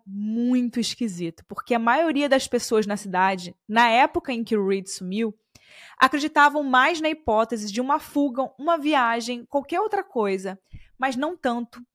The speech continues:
morte. Então o detetive perguntou, abre aspas, "Como você sabe que o Reed foi morto, ao invés dele ter fugido? A maioria dos rumores dizem que ele poderia ter fugido." Fecha aspas. E o médico responde, "Bom,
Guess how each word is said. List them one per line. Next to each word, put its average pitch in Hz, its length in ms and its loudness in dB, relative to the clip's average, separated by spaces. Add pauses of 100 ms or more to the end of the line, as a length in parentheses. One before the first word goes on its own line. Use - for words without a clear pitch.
morte. - 640 -8 (440)
Então 294 320 0
o 370 40 -2
detetive 320 380 0
perguntou, 339 640 -2
abre 220 180 4
aspas, 247 440 2 (400)
"Como 392 240 2
você 392 220 0
sabe 226 400 2
que 240 120 -4
o 226 80 0
Reed 214 220 -2
foi 269 220 -4
morto, 214 680 -2
ao 294 160 2
invés 233 440 -2
dele 240 120 -8
ter 226 200 -8
fugido? 175 600 -8 (420)
A 202 80 2
maioria 277 360 4
dos 302 120 -2
rumores 254 460 0
dizem 247 220 -6
que 277 100 -8
ele 254 80 -6
poderia 254 320 0
ter 262 180 -6
fugido." 233 560 -6 (240)
Fecha 208 320 -4
aspas. 170 440 -10 (500)
E 269 80 4
o 339 60 6
médico 285 420 2
responde, 185 540 -2
"Bom, 202 280 4